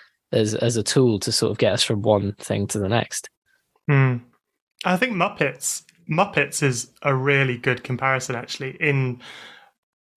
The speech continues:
Speaker 2: quite a lot of the songs that they, they throw in, they, obviously it is heightened and bizarre and random that it's little felt creatures, but they're not necessarily spouting joke after joke. They are singing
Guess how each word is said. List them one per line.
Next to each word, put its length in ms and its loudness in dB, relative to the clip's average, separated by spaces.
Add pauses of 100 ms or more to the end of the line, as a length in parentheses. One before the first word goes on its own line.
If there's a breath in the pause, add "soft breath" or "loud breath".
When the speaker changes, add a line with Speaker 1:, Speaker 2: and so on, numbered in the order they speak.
Speaker 2:
quite 180 2
a 60 4
lot 160 2
of 80 0
the 80 2
songs 420 2
that 140 -2
they, 200 4
they 260 0
throw 360 0
in, 480 -2
they, 320 0 (320)
obviously 440 0
it 180 -2
is 180 0
heightened 540 0
and 260 -2 (680)
bizarre 520 4
and 180 -6 (200)
random 640 -2
that 180 -4
it's 280 -8
little 240 -4
felt 440 -2 (180)
creatures, 600 -2 (500 loud breath)
but 120 2
they're 120 4
not 180 2
necessarily 640 2
spouting 720 -2
joke 280 0
after 240 -2
joke. 400 -2
They 160 2
are 280 2
singing 600 -2